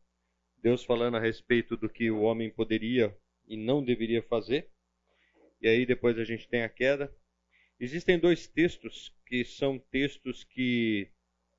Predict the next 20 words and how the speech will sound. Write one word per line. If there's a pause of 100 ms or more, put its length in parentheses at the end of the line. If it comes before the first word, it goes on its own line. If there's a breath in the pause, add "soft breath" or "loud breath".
(800)
é, (840)
não
existe
uma
confro-,
uma, (320)
uma (800)
comprovação
bíblica (560)
nem
teológica
de
que
são
textos
que
se
referem
ao
diabo,